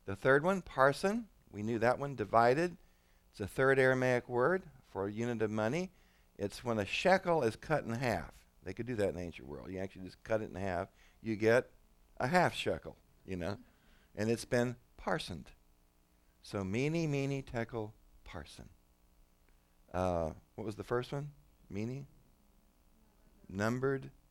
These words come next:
numbered, measured, divided. Okay. So the message, the meaning of the message is that the king is being weighed.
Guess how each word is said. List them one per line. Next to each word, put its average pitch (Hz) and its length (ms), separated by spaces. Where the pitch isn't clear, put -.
numbered, 113 600
measured, 92 640
divided. 71 640
Okay. 69 120
So 127 400
the 123 100
message, 165 600
the 127 100
meaning 160 240
of 139 80
the 131 60
message 131 500
is 123 160
that 123 180
the 113 80
king 147 460
is 113 160
being 117 480
weighed. 110 920